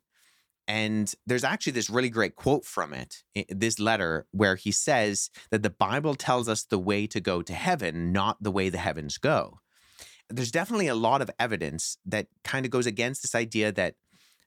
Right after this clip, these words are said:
Galileo was this secret skeptic and that he was pretending outwardly to be, be a believer. He,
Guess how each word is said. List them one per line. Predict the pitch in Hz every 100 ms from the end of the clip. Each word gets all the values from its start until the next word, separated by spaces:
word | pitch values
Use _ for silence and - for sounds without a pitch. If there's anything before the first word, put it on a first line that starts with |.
| 110
Galileo | 117 123 123 113 110 113
was | 104 95 90
this | 85 82
secret | - 101 - -
skeptic | - - 135 - 131 110 - - _ _ _
and | 98 92
that | 90
he | 98
was | 90
pretending | - 95 - 104 98 -
outwardly | 117 156 147 85 78
to | 98
be, | 82 78 - 87
be | 92
a | 85
believer. | 82 78 71 65 76 - _ _ _ _ _ _ _ _ _ _ _ _ _ _ _
He, | - 143 143 139